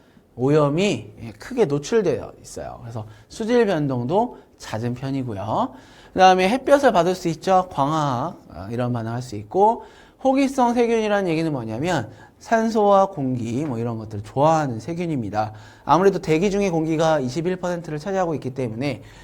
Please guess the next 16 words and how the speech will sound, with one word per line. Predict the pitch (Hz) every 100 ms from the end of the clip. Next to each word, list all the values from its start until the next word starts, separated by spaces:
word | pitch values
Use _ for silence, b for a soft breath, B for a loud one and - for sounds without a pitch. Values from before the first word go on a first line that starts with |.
| B B
이게 | 165 175 175 175 170 170
지표, | - -
에, | 202 190 - 139 135
지표수와 | 135 - 208 196 160
만날 | 113 143 202 208 196
수 | -
있죠. | 110 - 87 - b b
만나는 | 139 151 202 220 214
그 | 202 208
계면의 | 156 156 175 165
영역이 | 135 135 131 123 151 180
넓게 | 123 131 131 147
되고 | 135 123 131 131 131 B 139
유속이 | 151 170 147
빠르고 | 147 185 185 151
이러면 | 131 123 160 107